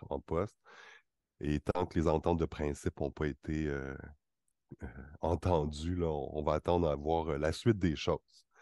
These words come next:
avant de proposer des dates. Donc, il y a une série de webinaires, différents sujets, différenciation pédagogique appliquée en francisation,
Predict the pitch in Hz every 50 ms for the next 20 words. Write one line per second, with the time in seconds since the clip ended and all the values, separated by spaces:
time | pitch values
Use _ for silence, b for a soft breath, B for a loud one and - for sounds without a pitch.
0 | b b b b b 80 80 73 80 82 78 - - 87 82 - - 80 78 69
1 | 85 87 80 82 80 73 69 80 82 95 104 _ _ _ b b b b b b
2 | b _ _ _ _ - 87 87 82 76 - - 90 82 82 - - 101 95 90
3 | 104 107 98 95 95 87 80 - 78 76 78 80 82 82 82 80 - - - 101
4 | 90 92 98 98 - - - - 82 73 67 78 80 78 78 78 - - - 110
5 | 101 104 101 92 - 110 98 87 - 104 95 - 92 87 85 82 78 82 80 73
6 | 78 87 - - 82 76 - - - 90 82 80 - - 85 80 73 - - 76
7 | 76 78 71 67 - - - - 80 78 76 76